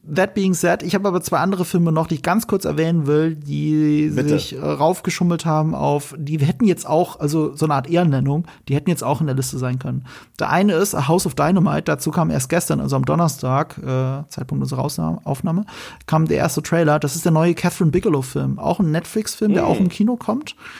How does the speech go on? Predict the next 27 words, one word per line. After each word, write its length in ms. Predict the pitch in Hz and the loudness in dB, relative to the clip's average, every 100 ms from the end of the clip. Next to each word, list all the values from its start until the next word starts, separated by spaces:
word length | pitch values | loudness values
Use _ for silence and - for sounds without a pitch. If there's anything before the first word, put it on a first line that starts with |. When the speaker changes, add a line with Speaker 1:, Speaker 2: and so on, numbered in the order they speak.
| - _ | -20 _
Speaker 1:
Ähm, 360 | 139 151 156 165 - - _ | 0 2 2 0 -4 -20 _
das 160 | 147 143 | -4 0
ist 160 | 214 208 | 0 2
ein 80 | |
Kammerspiel 1000 | - 247 269 170 - 147 139 143 165 277 - - _ _ | 2 2 2 2 -2 -4 -2 0 0 -2 -8 -20 _ _
darüber, 680 | 156 160 196 220 214 208 208 | 0 2 2 0 2 2 2
über 180 | 165 170 | 2 0
diese, 800 | 165 151 156 156 156 143 143 143 - 156 | 0 -2 2 4 4 2 0 -6 -12 -4
über 160 | 143 | -4
diesen 440 | 147 143 147 143 131 | -4 -4 -2 -4 -2
defcon-Raum, 920 | 185 - - 147 135 135 135 165 214 - _ _ - | -2 -2 -4 -2 -2 -2 -2 -2 -4 -10 _ _ -6
ähm, 420 | 139 143 147 143 | -2 0 0 -2
wie 100 | 135 | -4
der 200 | 151 165 | 0 2
reagieren 640 | 156 156 147 170 190 165 139 | 2 2 0 2 2 2 2
würde, 420 | 185 185 151 202 | 0 2 2 2
wenn 120 | 151 | 0
eine 240 | 151 147 - | 2 2 0
einzelne 480 | 170 202 - 208 170 | 2 2 2 2 2
Atomrakete 920 | 139 202 190 139 - 135 151 156 214 - - | 0 0 0 0 -2 -2 0 -2 -2 -10 -4
in 80 | 147 | -2
Richtung 640 | 143 151 - 156 156 165 | -2 -4 -2 0 0 0
U 80 | 175 | -2
S 100 | 170 | -2
A 100 | 175 | -2
geschossen 480 | 185 - 131 139 - | -2 -4 -4 -4 -6
wird. 240 | 120 120 | -8 -8